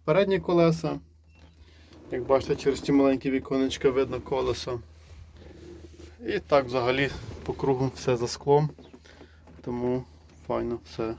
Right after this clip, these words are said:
видно. Друзі, на цей трактор шаблону не буде, так як тих тракторів є небагато.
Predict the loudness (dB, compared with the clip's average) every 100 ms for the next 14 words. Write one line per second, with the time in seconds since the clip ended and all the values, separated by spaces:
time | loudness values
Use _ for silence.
0 | -10 -4 -4 -4 -8 -12 -12 -14 -4 2
1 | 4 4 2 4 6 6 6 6 4 0
2 | -8 2 2 4 4 4 0 -2 -6 0
3 | 4 4 6 4 6 2 0 _ _ _
4 | _ _ _ _ _ _ _ _ _ -20
5 | -6 0 2 4 2 2 0 -2 0 2
6 | 2 0 2 2 2 4 2 2